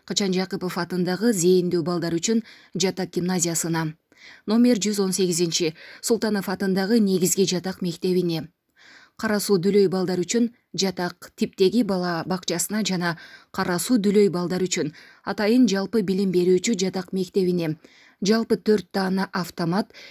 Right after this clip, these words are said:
кир жуучу машина тапшырганын мактанган сүрөттөрү жарыяланган. Эскерте кетсек, бүгүн Чүй облусундагы Сокулук райондук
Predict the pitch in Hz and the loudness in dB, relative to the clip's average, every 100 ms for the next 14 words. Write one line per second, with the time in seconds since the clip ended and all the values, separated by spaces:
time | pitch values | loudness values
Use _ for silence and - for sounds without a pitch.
0 | - - 233 214 214 208 226 202 185 - | -20 0 4 4 4 0 0 -2 0 -2
1 | 180 175 175 - 180 170 180 214 208 _ | -2 -4 -4 -2 -2 -2 0 0 -2 _
2 | _ _ 185 185 180 190 170 160 156 208 | _ _ 0 0 0 -2 0 0 2 2
3 | 220 - _ - 196 208 - 180 175 165 | 0 -4 _ -2 0 0 0 -2 -2 -2
4 | 165 165 165 165 160 165 160 - _ 185 | -2 -4 -4 -4 -2 -2 -2 -6 _ 2
5 | - - - 202 196 190 - 180 - 165 | 4 2 2 0 2 2 2 -2 -4 -2
6 | 190 226 - 202 180 170 175 180 180 185 | 0 2 2 0 2 0 0 0 -2 0
7 | 208 - 185 - 175 175 170 170 170 160 | -2 0 -2 -2 -2 -2 -4 -2 0 0
8 | 202 - | 0 -2